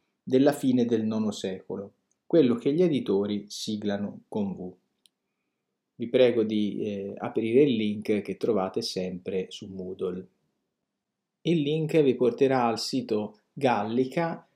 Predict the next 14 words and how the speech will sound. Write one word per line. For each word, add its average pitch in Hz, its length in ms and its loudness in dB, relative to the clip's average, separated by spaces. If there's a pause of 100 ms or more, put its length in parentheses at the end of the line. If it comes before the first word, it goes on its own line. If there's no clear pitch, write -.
(140)
che 131 180 -2
contiene 151 600 2
non 120 220 0
soltanto 151 760 0
le 113 140 4
digitalizzazioni 113 1080 -4
dei 113 120 -4
manoscritti, 101 1080 -6 (280)
eh, 98 360 -4
della 101 220 -2
Biblioteca 98 540 -6
Nazionale 92 560 -8
di 165 100 -4
Francia, 107 720 -6